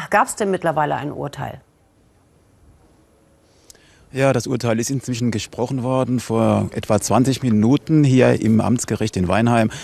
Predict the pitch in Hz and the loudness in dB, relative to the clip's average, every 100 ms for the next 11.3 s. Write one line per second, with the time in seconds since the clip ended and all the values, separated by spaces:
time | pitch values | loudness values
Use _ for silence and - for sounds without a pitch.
0 | - 107 110 131 - 107 110 104 98 113 | -10 -4 -2 -2 -2 0 2 2 -2 -2
1 | 120 123 117 101 101 101 107 110 104 98 | 0 0 -2 -2 -4 -4 -4 -2 -4 -4
2 | 101 - 92 - 104 110 - 101 - - | -8 -8 -8 -6 -8 -8 -6 -8 -6 -8
3 | 95 - 104 101 - - - - - - | -8 -8 -4 -4 -4 -16 -20 -20 -16 -6
4 | 104 101 - 107 127 113 117 107 110 - | -4 -4 0 0 0 -4 -6 -4 -6 -6
5 | 104 - 113 110 120 107 107 104 104 98 | -8 -6 -4 0 0 0 0 -2 -2 -2
6 | 95 - 98 95 120 127 113 117 120 120 | -4 -4 -2 0 2 2 2 2 2 -2
7 | 123 127 - - - 107 110 107 110 117 | -4 -4 -4 -14 -10 -4 0 0 0 -2
8 | - 110 120 - 110 110 110 107 - 107 | -2 -2 -2 -2 0 0 -2 -4 -8 -6
9 | 107 101 117 113 90 - - 98 101 110 | -4 -4 -4 -4 -4 -6 -6 -6 -4 -8
10 | - 104 98 98 101 - 107 85 90 - | -6 -6 -4 -4 -4 -6 -10 -8 -10 -8
11 | 92 95 | -4 -4